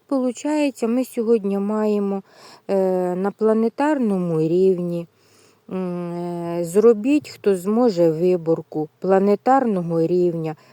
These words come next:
президентів усіх країн. І, наприклад, м, е,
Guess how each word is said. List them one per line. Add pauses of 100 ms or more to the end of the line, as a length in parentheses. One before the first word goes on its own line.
(120)
президентів
усіх
країн. (580)
І,
наприклад, (1400)
м,
е,